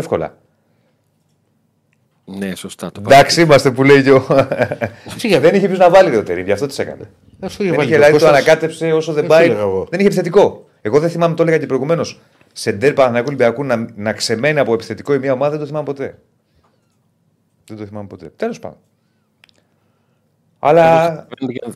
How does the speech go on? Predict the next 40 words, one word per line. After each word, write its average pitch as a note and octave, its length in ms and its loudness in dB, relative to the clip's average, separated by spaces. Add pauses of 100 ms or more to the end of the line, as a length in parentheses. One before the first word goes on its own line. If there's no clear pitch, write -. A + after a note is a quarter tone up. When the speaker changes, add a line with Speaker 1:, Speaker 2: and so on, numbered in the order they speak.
Speaker 2:
για B2 180 -6
να A#2+ 80 -6
συζητάμε C3 380 -6
τόση C3 240 -10
ώρα C3+ 120 -4
όλα B2+ 140 -4
αυτά, A#2 500 -6 (100)
δεν C#3 260 -6
έχω B2 180 -6
να, G2 300 -6
να G#2+ 100 -6
συνδράμω G#2 440 -6
κάτι G2+ 240 -8
σε, F#2+ 400 -6
σε G#2+ 140 -10
ρεπορτάζ G2 340 -8
όσον G2 140 -10
αφορά F#2 180 -10
τις - 100 -20
μεταγραφές, F2+ 500 -12
που - 160 -14
να, G2+ 120 -8
Speaker 1:
Ναι. G2 100 -2 (220)
Speaker 2:
που - 80 -16
να G#2+ 80 -10 (120)
έχει - 140 -14
νόημα G#2+ 320 -6
να G#2 60 -6
υποθεί G2 420 -8
κάποια G#2+ 300 -10
εξέλιξη G2 760 -8 (880)
ή, G2 560 -10
ή G#2 60 -6
οτιδήποτε A2 520 -8
όσον A2+ 180 -8
αφορά A2+ 240 -8
τα A#2 120 -12
θέματα A2 280 -8
του - 120 -20
παοκ, B2+ 180 -8